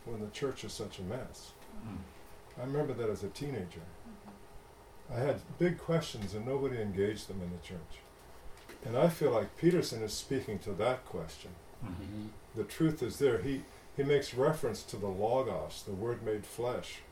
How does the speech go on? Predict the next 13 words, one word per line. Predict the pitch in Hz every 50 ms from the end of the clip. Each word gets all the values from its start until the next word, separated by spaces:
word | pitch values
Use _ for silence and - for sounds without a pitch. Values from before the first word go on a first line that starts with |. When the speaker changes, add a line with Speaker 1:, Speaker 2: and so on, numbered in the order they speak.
| - - - - - - - - - -
Speaker 1:
repeatedly | 127 127 - - - - - - 233 254 247 196 - 90 92 92 90
throughout | - - - 117 117 110 -
the | 101
book. | 90 101 110 - - - - - - - - - - - - - - - - - - - - - - - - - - - - - - - -
And, | 139 123 123 120 117 113 117 - - - - - - - - - - - - - - - - -
and | 123 120 117 117 113 110 113 107 101 - -
he | 143 135 127 127 -
sh-, | - - - -
he | - 127 127 123
shies | - - - - 165 165 160 160 135 131
away, | 135 123 131 147 143 113
at | 113
least, | 123 120 - -